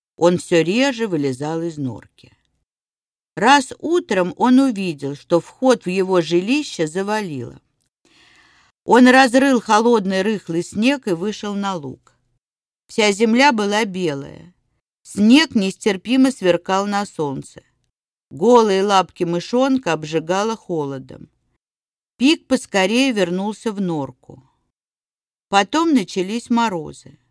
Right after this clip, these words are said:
Плохо пришлось мышонку,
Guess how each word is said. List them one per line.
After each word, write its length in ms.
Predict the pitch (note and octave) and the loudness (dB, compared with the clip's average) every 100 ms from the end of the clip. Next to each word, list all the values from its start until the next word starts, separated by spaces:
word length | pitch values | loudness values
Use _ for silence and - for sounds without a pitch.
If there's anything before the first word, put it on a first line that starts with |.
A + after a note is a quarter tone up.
| _ _ _ _ _ _ _ _ _ _ _ _ _ _ _ - | _ _ _ _ _ _ _ _ _ _ _ _ _ _ _ 0
Плохо 400 | A3 E4 - F#3 | 4 4 2 -4
пришлось 540 | F#3 F#3+ - G#3 F#3 | -4 -4 -2 -4 -2
мышонку, 840 | G3 G#3+ - A3 D3+ B2+ - D#2 | -2 -2 -2 -2 0 -2 -4 -16